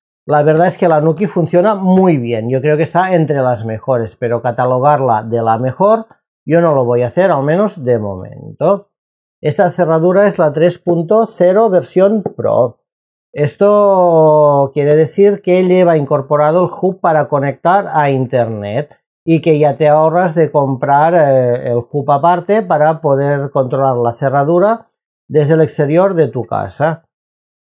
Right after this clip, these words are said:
Esto puede ser una ventaja o puede ser una desve-, desventaja si quieres comprar otros productos de Nuki en los que sí vas a necesitar el hub. Después,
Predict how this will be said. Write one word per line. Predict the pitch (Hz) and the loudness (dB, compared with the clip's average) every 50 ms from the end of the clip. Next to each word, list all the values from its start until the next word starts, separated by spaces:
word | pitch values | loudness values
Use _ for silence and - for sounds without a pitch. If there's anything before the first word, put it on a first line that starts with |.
| _ - | _ -12
Esto | 139 123 - 139 127 | -10 -6 -6 -6 -4
puede | 123 135 135 131 | -2 -2 -2 -2
ser | - 139 135 | -2 -4 -4
una | 135 139 143 139 | -2 -2 -2 -2
ventaja | 147 147 151 143 165 170 151 180 180 | -2 -2 -2 0 0 0 0 0 -2
o | 170 | 0
puede | 156 147 139 | 0 -2 -2
ser | - - 151 143 139 | -2 -4 -4 -4 -2
una | 135 135 135 | -2 -2 -2
desve-, | 123 127 143 143 147 143 | -2 -4 -4 -4 -4 -4
desventaja | - 135 127 139 131 131 151 147 147 143 160 156 - - 202 208 - _ _ _ _ _ _ _ _ | -4 -4 -4 -4 -2 -2 -4 -2 -2 0 -2 0 0 -2 -4 -4 -4 _ _ _ _ _ _ _ _
si | - - - 151 131 | -8 -4 -4 -2 0
quieres | 151 147 139 - | 0 -2 -2 0
comprar | - 147 139 127 156 156 147 | -2 -2 0 0 0 2 2
otros | 143 131 120 131 135 123 - | 0 0 -2 -4 -6 -6 -6
productos | - 143 135 127 147 151 - - - 135 123 120 117 113 110 110 | -4 -4 -2 0 0 0 -2 -2 -4 -2 -2 -2 -2 -4 -6 -6
de | 123 123 120 113 113 117 123 | -2 -2 -2 0 -2 -2 -2
Nuki | 156 180 185 175 180 202 214 233 254 254 _ _ _ _ _ _ _ _ | 0 -2 -2 -2 -4 -2 -2 -2 -2 -4 _ _ _ _ _ _ _ _
en | - 151 151 147 147 | -2 0 0 2 2
los | 147 143 - | 0 0 -2
que | - | -6
sí | 135 - - 165 | -6 -4 -2 0
vas | 160 165 160 151 | 0 0 0 0
a | 160 151 | 0 0
necesitar | 147 139 139 139 135 127 120 - 135 - - 139 131 110 - 143 156 170 180 175 | 0 0 0 0 -2 -2 -4 -6 -8 -6 -4 -6 -4 -2 -2 0 2 2 2 2
el | 170 143 127 | 2 0 0
hub. | 120 - - - 113 110 117 139 143 _ _ _ _ _ _ _ _ | -2 -6 -10 -10 -6 -4 -4 -6 -6 _ _ _ _ _ _ _ _
Después, | - 110 117 - - _ - 131 127 131 110 | -8 -6 -6 -6 -6 _ -2 0 0 0 0